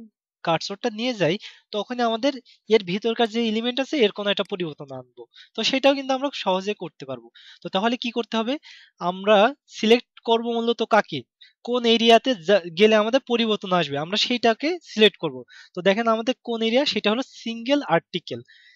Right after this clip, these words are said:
সিঙ্গেল আর্টিকেল যে ক্লাসটা আছে এইটা, তার মানে এর সাথে আমরা pseudo ক্লাস অ্যাড করব। তো তাহলে আমরা এইটা নিয়ে যাই, এটা আছে আমাদের এক নাম্বার লাইনেই ফার্স্টে। তো ক্লাসটা আমরা এই যে এইখান থেকে কপি করলাম।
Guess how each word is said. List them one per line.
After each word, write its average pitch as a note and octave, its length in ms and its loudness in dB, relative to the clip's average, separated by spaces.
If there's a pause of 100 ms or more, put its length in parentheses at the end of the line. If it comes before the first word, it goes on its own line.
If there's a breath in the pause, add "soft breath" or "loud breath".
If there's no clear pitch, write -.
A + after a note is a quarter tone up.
(100)
সিঙ্গেল G#3+ 280 0
আর্টিকেল A#3+ 400 2
যে A3+ 140 -4
ক্লাসটা G#3+ 380 2
আছে D4+ 160 -4 (100)
এইটা, G3+ 320 2
তার E3+ 160 0
মানে G#3+ 160 -6
এর G#3+ 180 4
সাথে A3 260 2
আমরা A#3 200 2 (320 loud breath)
pseudo A#3+ 340 -2
ক্লাস A3 300 6
অ্যাড F3 280 2
করব। C3 180 -10 (180)
তো E3+ 100 -12
তাহলে G#3 260 0
আমরা G#3+ 200 4 (160)
এইটা G3+ 280 0 (120)
নিয়ে G3 240 -2
যাই, F3+ 200 2
এটা F#3 240 0
আছে F3 180 -2
আমাদের G3 260 -4
এক F3 200 0
নাম্বার F#3 280 -2
লাইনেই E3+ 380 -2 (360 loud breath)
ফার্স্টে। F3 320 -4
তো G3 120 -8
ক্লাসটা G#3+ 360 2
আমরা F#3+ 160 0
এই F#3 60 -2
যে F#3+ 100 0 (140)
এইখান F#3+ 380 -4
থেকে A#3+ 180 -6 (100)
কপি E3+ 280 -4
করলাম। B2 380 -12